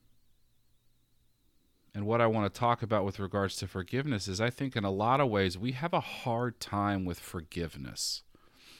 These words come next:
especially if it goes against something that we have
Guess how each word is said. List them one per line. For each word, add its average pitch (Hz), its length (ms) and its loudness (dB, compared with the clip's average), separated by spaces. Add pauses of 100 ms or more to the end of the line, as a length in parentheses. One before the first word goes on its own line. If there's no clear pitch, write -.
(280)
especially 123 840 0
if 92 440 -4 (1700)
it 95 220 -8
goes 113 360 2
against - 580 -2
something 90 640 -4 (1600)
that 98 200 0
we 110 200 0
have 98 640 0